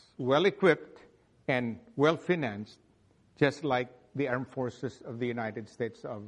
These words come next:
America. So you're talking of, uh, a force that is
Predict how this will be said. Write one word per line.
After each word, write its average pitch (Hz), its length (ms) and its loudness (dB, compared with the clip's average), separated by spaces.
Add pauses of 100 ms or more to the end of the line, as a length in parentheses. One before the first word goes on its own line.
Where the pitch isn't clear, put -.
(480)
America. 90 520 -8 (1800)
So 123 80 2
you're 107 60 -2
talking 139 520 -2
of, 120 300 -2 (500)
uh, 104 140 -6 (220)
a 107 40 -8
force 214 600 6 (380)
that 139 180 -2
is 117 200 -6